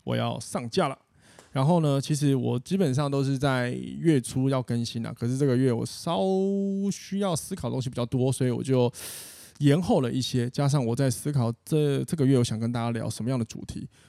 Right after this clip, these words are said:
我原本是想要聊跟类似经营有关啊，就包含自，自己啊等等思维模式。可是呢，我有发现我前两集有，都已经有聊这些东西了，所以我今天就想说来聊一点跟训-，动作训练有关的本质逻辑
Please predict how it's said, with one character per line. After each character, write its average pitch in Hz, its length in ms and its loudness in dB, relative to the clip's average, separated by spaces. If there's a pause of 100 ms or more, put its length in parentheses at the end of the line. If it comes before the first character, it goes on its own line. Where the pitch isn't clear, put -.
我 139 80 6
原 196 80 8
本 202 100 8
是 202 80 4
想 139 140 2
要 156 100 2
聊 127 280 0 (260)
跟 143 600 -2 (340)
类 196 120 2
似 151 240 0
经 175 320 0
营 123 180 0
有 107 180 0
关 113 340 -4
啊， 110 100 -6
就 113 140 -6
包 120 200 0
含 113 160 0
自， 123 160 -4
自 143 140 -2
己 110 260 -8
啊 107 220 -4
等 113 160 -2
等 113 100 0
思 127 200 -2
维 117 120 2
模 110 200 -4
式。 117 180 -6
可 123 140 -2
是 143 160 4
呢， 127 100 2
我 123 140 2
有 120 100 2
发 120 180 -2
现 120 240 0 (360)
我 127 100 -2
前 - 100 2
两 175 160 4
集 117 220 2
有， 69 480 -4 (140)
都 165 120 2
已 151 40 2
经 175 100 2
有 143 60 2
聊 117 200 -2
这 147 80 -2
些 156 140 0
东 170 160 2
西 170 140 4
了， 156 140 0 (340)
所 156 120 2
以 - 0 -
我 131 80 6
今 160 160 2
天 165 80 6
就 156 120 6
想 113 160 0
说 135 120 2
来 117 140 2
聊 117 220 -2
一 - 20 2
点 131 160 -2
跟 127 140 0
训-， - 160 -10 (180)
动 185 160 6
作 170 140 4
训 151 260 0
练 143 180 4
有 113 140 -2
关 131 240 -2
的 135 100 2
本 113 200 -4
质 113 100 -4
逻 117 180 4
辑 113 240 -4